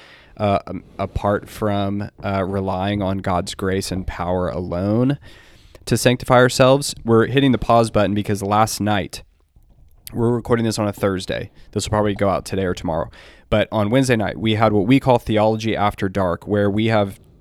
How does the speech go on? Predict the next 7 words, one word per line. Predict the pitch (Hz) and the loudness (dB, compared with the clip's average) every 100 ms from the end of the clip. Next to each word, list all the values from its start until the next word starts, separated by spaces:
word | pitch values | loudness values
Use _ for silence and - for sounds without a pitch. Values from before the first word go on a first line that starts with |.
| - | -4
tried | 127 147 | 0 2
to | 156 | 2
pick | 143 - | -2 -2
topics | - 120 107 104 82 - - | -2 0 2 0 -2 -6 -8
that | 101 101 95 - - - - - | -2 -2 -2 -6 -20 -20 -20 -4
of | 104 104 | 0 2
our, | 98 101 104 101 101 101 98 95 | 2 2 4 4 4 2 2 -2